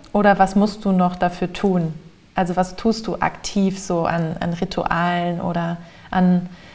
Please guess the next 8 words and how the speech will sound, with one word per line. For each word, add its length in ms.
innerer 360
Arbeit 440
jeden 240
Tag? 420
Um 80
daran 240
zu 140
arbeiten? 520